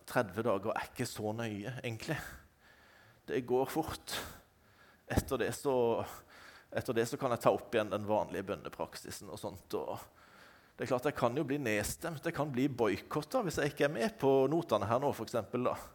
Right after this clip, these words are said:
Eh, hvis jeg for eksempel skulle starte en hotellkjede i Babylon, så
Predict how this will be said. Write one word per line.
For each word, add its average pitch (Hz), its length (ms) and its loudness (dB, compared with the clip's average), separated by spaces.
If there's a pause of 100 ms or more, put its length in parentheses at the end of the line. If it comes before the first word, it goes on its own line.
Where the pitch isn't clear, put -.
(760)
Eh, - 320 -8 (960)
hvis 143 160 0
jeg 131 160 8
for 156 80 0
eksempel 139 380 0
skulle - 180 -6
starte 131 320 2
en 120 80 -2
hotellkjede 120 640 2
i 127 80 4
Babylon, 120 400 6
så - 80 -12